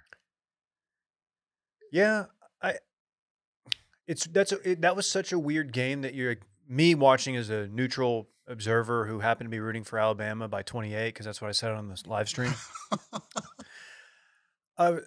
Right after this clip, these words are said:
Speaker 1: I was trying to think, like, what can I take away from this game? Like, ob-, like, obviously, Quinn Ewers is good. The Texas defense is good, but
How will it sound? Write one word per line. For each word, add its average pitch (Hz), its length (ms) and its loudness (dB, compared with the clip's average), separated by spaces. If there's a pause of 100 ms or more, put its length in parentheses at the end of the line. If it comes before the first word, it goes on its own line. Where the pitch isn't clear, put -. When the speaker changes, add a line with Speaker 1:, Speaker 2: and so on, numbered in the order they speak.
(280)
Speaker 1:
I 160 60 -4
was 160 100 0
trying 214 160 4
to 180 60 4
think, 139 180 0
like, 117 120 0
what 139 160 4
can 254 120 2
I 202 40 4
take 147 300 2
away 117 280 2
from 113 180 -10
this 104 160 -4
game? 98 520 -8
Like, 107 300 0 (640)
ob-, 135 280 6
like, 127 180 6 (300)
obviously, 139 480 0
Quinn 143 320 0
Ewers 127 280 -2
is 127 80 -4
good. 117 300 2 (500)
The 113 60 -20
Texas 131 320 6
defense 139 420 0
is 104 120 -10
good, 107 260 0 (120)
but 131 340 6